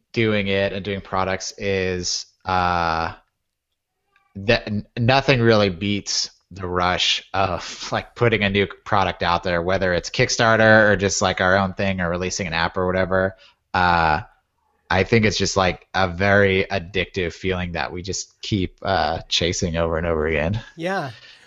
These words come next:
Speaker 2: Well, actually, let's, let's talk about that piece because in some ways in my own life, I'm moving into that too of, um,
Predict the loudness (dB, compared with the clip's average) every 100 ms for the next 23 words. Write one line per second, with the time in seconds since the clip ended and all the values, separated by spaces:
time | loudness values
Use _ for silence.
0 | -8 -4 -4 -6 -8 -10 -12 -10 -10 -8
1 | -8 -6 -6 -6 -8 -12 -12 -14 -16 -8
2 | -6 -6 -8 -20 _ _ _ _ _ _
3 | _ _ _ _ -12 -8 -4 -4 -4 -6
4 | -6 -6 -6 -8 -10 -10 -8 -8 -8 -10
5 | -12 -12 -12 -12 -16 _ _ _ _ -12
6 | -8 -6 -6 -8 -10 -16 _ _ -14 -12
7 | -12 -14 -16